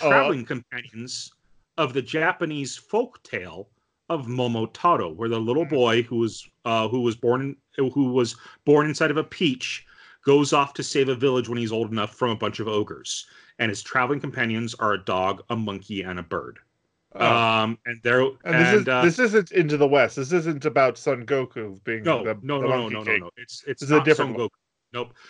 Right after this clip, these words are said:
Speaker 2: However, there is a Dragon Ball Z ref-, or there's a Dragon Ball reference in the same thing when she's fighting the dragon in this J R P G. The
Speaker 1: Uh-huh.
Speaker 2: dragon is very much a brown version of Shenlong.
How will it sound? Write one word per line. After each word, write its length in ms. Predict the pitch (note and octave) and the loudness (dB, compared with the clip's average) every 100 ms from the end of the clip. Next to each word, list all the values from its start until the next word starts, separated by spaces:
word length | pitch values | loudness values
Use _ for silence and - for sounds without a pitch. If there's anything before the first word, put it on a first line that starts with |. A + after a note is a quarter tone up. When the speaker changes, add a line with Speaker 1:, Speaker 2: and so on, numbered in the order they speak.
| - | -20
Speaker 2:
However, 520 | - E3+ D#3 G3+ E3 C#3+ | 0 0 4 2 0 -4
there 180 | D3+ C#3 | -2 -4
is 100 | C#3 | -6
a 60 | |
Dragon 440 | A2+ A#2 B2+ C3 B2+ | -10 -6 -6 -6 -8
Ball 180 | C3 B2 | -8 -8
Z 240 | G#2+ D#3 | -8 -8
ref-, 280 | G3+ D3 - | -2 -4 -4
or 180 | C#3 C3 | -4 -2
there's 320 | B2+ A#2+ A#2 | -2 -4 -6
a 40 | |
Dragon 340 | A2+ C3 G3+ A3+ | -4 0 0 0
Ball 120 | D#3 | -2
reference 320 | C3 C3+ B2 | -2 -4 -10
in 80 | C#3 | -10
the 100 | A#2 | -10
same 320 | - C3+ A#2+ | -10 -10 -10
thing 360 | A#2 A#2+ A2 D3 - - - | -8 -8 -6 -12 -18 -20 -6
when 120 | C#3 | -6
she's 240 | - E3+ - | -2 -6 -2
fighting 420 | F#3+ F#3+ F#3+ F3 _ | 2 2 0 -4 _
the 140 | C3 | -8
dragon 480 | A#2 B2+ F3+ E3 D3 | -4 -2 -2 -2 -6
in 220 | C#3 C#3 B2+ | -6 -8 -8
this 140 | A#2+ | -10
J 180 | - D3 | -8 -4
R 100 | C#3+ | -4
P 160 | - A#2+ | -4 -8
G. 420 | A#2+ F#3 B2+ - - - - | 2 2 2 -4 -14 -20 -10
The 40 | C3+ | -4
Speaker 1:
Uh-huh. 60 | B2 | 0
Speaker 2:
dragon 260 | E3 E3+ | 2 2
is 140 | D#3+ A#2 | -2 -2
very 180 | E3 F3 | 0 0
much 200 | E3+ D#3 | -2 -8
a 40 | |
brown 340 | A2 C#3+ E3 | -2 -2 -2
version 260 | D3 E3+ D3+ | -2 -6 -6
of 80 | B2 | -10
Shenlong. 640 | - D3+ C3+ C3 F#2+ G#2+ | -6 -6 -4 -4 -6 -12